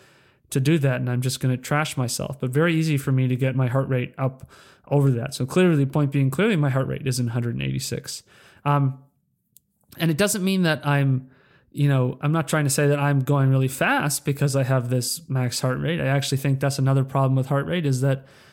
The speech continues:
um, it, having a higher heart rate doesn't seem to lead to any sort of person-to-person improvement in performance. Um, you know, but it does mean that these train-, training models of training at X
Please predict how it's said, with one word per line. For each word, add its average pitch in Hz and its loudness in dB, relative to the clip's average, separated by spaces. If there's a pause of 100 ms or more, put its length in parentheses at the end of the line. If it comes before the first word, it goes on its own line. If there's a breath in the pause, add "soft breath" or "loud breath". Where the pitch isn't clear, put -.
(220 loud breath)
um, 131 -2 (100)
it, - -12 (100)
having 147 0
a 135 2
higher 143 2
heart 151 -2
rate 143 0
doesn't 139 2
seem 135 2
to 135 -2 (360)
lead 139 2
to 139 -4
any 135 2
sort 135 0
of 123 -2 (640 soft breath)
person-to-person 147 0
improvement 131 0
in 123 -2
performance. 127 -6 (420 soft breath)
Um, 127 0 (800 soft breath)
you 156 0
know, 151 4
but 147 2
it 139 0
does 233 2
mean 151 0
that 143 -2
these 143 0
train-, 151 -2
training 147 0
models 131 0 (100)
of 127 -2
training 135 2
at 135 -4
X 139 -4